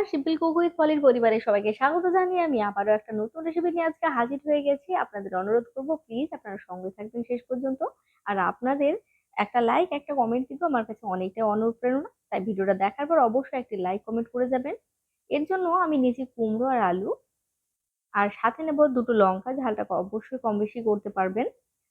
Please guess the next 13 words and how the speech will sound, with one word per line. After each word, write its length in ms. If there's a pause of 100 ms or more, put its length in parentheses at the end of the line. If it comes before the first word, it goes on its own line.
আর 180
মশলার 340
জন্য 180
এক 160
চা 140
চামচ 260
নিয়েছি 260
আদা 180
লঙ্কা 260
বাটা, 320
গোটা 340
জিরে, 400 (200)
ধনে 320